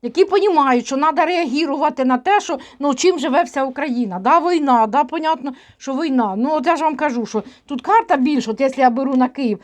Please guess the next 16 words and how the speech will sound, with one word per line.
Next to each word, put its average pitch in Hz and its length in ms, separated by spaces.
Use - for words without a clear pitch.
карта 262 340
більш 370 260
показує 226 440
після 320 300
перемоги. 254 540
Те, 466 80
що 466 160
воно 440 240
стрілялося, 403 680
понятно, 320 480
смерті, 370 400
от 277 100
карта, 359 300
смерть, 359 340
це 277 80
все. 202 320